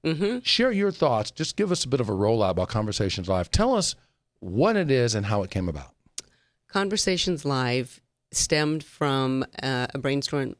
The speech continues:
Speaker 1: that you and I had, and you wanted to do something to give back to the community, and you wanted to call it Sessions.
Speaker 2: I
Speaker 1: And,
Speaker 2: did. I was, I
Speaker 1: and
Speaker 2: was a little tied to it, too, for a minute, wasn't
Speaker 1: and
Speaker 2: I?
Speaker 1: I, t-, Sessions to me sounds like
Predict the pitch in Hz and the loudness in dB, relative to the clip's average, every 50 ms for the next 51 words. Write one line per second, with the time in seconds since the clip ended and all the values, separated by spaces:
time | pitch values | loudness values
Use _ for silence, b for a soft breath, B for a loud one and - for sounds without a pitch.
0 | _ - 143 135 - 143 135 135 135 135 147 147 151 127 131 139 151 - 139 131 | _ -12 -10 -6 -4 -2 -2 0 0 -2 -2 -2 -2 -2 -2 -4 -4 -4 -4 -4
1 | 131 127 127 131 123 135 131 127 123 - - 135 131 135 135 135 131 - - 160 | -2 -2 -4 -4 -4 -4 -4 -6 -8 -10 -12 -12 -6 -4 -4 -4 -4 -2 -4 -4
2 | 135 - 147 135 - - 120 - - 143 143 143 135 147 139 139 - - 131 156 | -2 -2 -4 -4 -4 -6 -10 -2 0 0 0 0 0 -2 -2 -2 -4 -6 -8 -8
3 | - - 180 143 127 123 117 127 139 147 151 143 139 139 131 127 127 127 127 127 | -4 -2 -2 0 0 0 0 -2 -2 0 0 0 0 -2 -2 -2 -2 -4 -4 -4
4 | 151 - - 139 131 131 - - - - 214 214 208 - - 120 117 139 190 214 | -6 -6 -4 -2 -2 -2 -2 -4 -4 -2 0 0 2 2 2 2 2 0 -2 -2
5 | - - - b b b b b b b b b b - 104 107 156 147 113 117 | -6 -10 -12 b b b b b b b b b b 0 2 2 4 4 4 4
6 | 120 113 104 98 95 101 107 107 - 143 135 - 135 120 123 120 123 113 101 98 | 4 4 4 4 4 4 4 4 2 2 2 2 2 2 4 4 2 2 2 0
7 | - _ - 117 120 120 113 - - 101 90 85 107 113 107 - - 107 95 92 | -2 _ 2 4 4 4 2 2 0 0 0 0 0 -2 -2 -2 -2 -2 -2 0
8 | 92 95 95 90 87 95 101 - - - 113 117 - 190 185 185 170 170 - _ | 0 0 0 2 2 2 2 4 4 4 4 4 2 2 0 -2 -6 -8 -12 _
9 | _ - - 180 180 - - 220 220 - - 220 208 185 - - - 185 185 180 | _ -8 -6 -6 -4 -2 -2 -2 0 0 -2 -2 -2 -2 -2 -2 0 0 0 0
10 | 175 - 170 165 160 156 156 151 147 147 | 0 0 -2 -2 -2 0 -2 -2 -2 -4